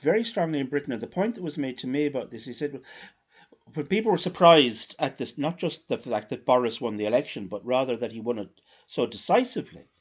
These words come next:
it's m-, it is actually easier for Tories to move left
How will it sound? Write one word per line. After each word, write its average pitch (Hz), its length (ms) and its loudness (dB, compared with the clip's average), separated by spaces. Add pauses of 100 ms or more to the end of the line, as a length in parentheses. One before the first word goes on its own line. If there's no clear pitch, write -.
(300)
it's 175 220 -4
m-, 151 240 -2
it 160 140 -2
is 202 120 0
actually 196 400 2
easier 190 540 -4
for 175 160 -8
Tories 123 720 -4 (760)
to 156 140 -2
move 147 320 0
left 170 680 0